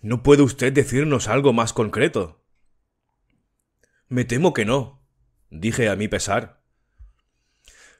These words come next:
La noche era oscura y ese sujeto llevaba el cuello de la chaqueta subido hasta las orejas y el sombrero encasquetado hasta los ojos.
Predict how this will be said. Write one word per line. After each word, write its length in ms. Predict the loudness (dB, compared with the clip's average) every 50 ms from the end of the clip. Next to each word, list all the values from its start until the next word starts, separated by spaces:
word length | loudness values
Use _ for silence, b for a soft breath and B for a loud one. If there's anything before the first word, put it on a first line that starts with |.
| b
La 200 | _ 2 2 4
noche 340 | 4 4 4 4 4 2 4
era 140 | 4 4 4
oscura 480 | 2 2 2 2 2 4 4 2 2
y 100 | 0 -2
ese 180 | -2 -2 -4 -4
sujeto 720 | -2 -2 -2 0 0 -2 0 2 2 2 2 2 0 -2
llevaba 360 | -4 -2 0 0 2 4 2 2
el 120 | 2 0
cuello 320 | 0 0 2 4 4 4
de 80 | 4 2
la 120 | 2 0
chaqueta 440 | 0 -2 -6 -4 -4 -2 -2 -2 -2
subido 600 | 0 -2 -2 0 2 2 2 2 2 2 2 0
hasta 260 | 0 0 -2 -2 -2
las 180 | -2 -2 -4 -4
orejas 560 | -2 -2 -2 -2 -2 -4 -6 -6 -10 -16 _ _ _ _ _ _ _ _ _ -6 2
y 100 | 4 6
el 100 | 6 6
sombrero 520 | 4 2 0 2 2 4 4 4 4 4
encasquetado 720 | 2 2 0 0 0 0 -2 -4 -2 0 2 2 2 0
hasta 240 | 0 -2 -2 -2 -2
los 180 | -2 -2 -4 -6
ojos. 460 | -6 -4 -6 -8 -10 -10 -14 -20